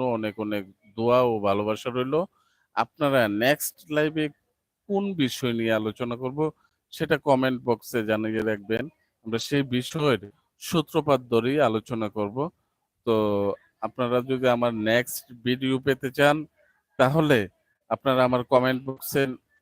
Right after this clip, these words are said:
আপনারা কমেন্ট করে রাখবেন কোন ধরনের ভিডিও আপনাদের প্রয়োজন। আমি সেই ধরনের ভিডিও দেওয়ার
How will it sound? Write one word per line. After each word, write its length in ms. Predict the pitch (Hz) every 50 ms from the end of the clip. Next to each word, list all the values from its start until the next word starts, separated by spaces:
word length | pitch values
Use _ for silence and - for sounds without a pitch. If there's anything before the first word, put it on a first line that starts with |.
| _ - -
আপনারা 420 | - 107 110 - - 135 123 120 120
কমেন্ট 360 | - 127 123 123 131 135 139 -
করে 200 | - 147 143 143
রাখবেন 400 | 143 147 143 147 151 160 156 160 151 - _ _ _ _ _ _ _ _ _
কোন 220 | 202 196 196 202 202 185 170
ধরনের 560 | 135 131 131 131 135 135 131 131 131 131 123 120
ভিডিও 460 | 120 123 123 123 127 127 123 123 127 123 120 120 - _ _ _ _ _ _ _
আপনাদের 500 | 113 113 - _ 139 127 120 127 131 123 123 -
প্রয়োজন। 520 | 151 151 151 160 156 156 165 190 180 185 202 196 - _ _ _ _ _ _ _
আমি 200 | 123 127 135 135 127 -
সেই 340 | - - 175 170 175 175 175
ধরনের 420 | 170 160 151 151 147 151 143 139
ভিডিও 360 | 139 131 135 131 135 131 131 123
দেওয়ার 280 | 120 131 120 120 117